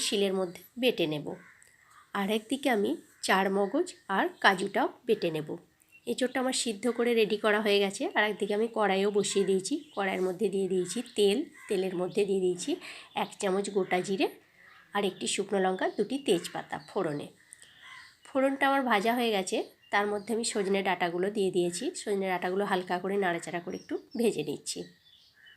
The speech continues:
সজনে ডাঁটাটা প্রেশার কুকারে দিলে ডাঁটাগুলো একদম বেশি সিদ্ধ হয়ে যাবে, টেস্টটা নষ্ট হয়ে যাবে,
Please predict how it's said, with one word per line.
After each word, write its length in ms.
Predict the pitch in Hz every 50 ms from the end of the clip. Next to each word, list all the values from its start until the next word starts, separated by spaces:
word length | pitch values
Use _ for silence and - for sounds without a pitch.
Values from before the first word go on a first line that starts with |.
| _ _ _ _ _ _ _ _ _ _ -
সজনে 340 | - - 247 226 254 262 269
ডাঁটাটা 340 | 269 262 269 269 269 269 262
প্রেশার 320 | 269 220 202 - 214 220
কুকারে 320 | - 233 226 240 240 240 226
দিলে 240 | 226 226 202 185 254 - - - - - - _ _ _ _ _ _ _ _ _ _ - - - _ _ _ -
ডাঁটাগুলো 480 | 220 202 180 175 175 202 202 220 220 220
একদম 260 | 220 202 196 202 247 302
বেশি 260 | 285 208 196 - 285 277 -
সিদ্ধ 200 | - 214 185 170 - 196
হয়ে 120 | 190 180 170 175
যাবে, 180 | 170 165 180 190 - - -
টেস্টটা 340 | - 226 202 - - 240 277
নষ্ট 320 | 302 240 190 - - - -
হয়ে 200 | 190 185 175 - -
যাবে, 180 | - - -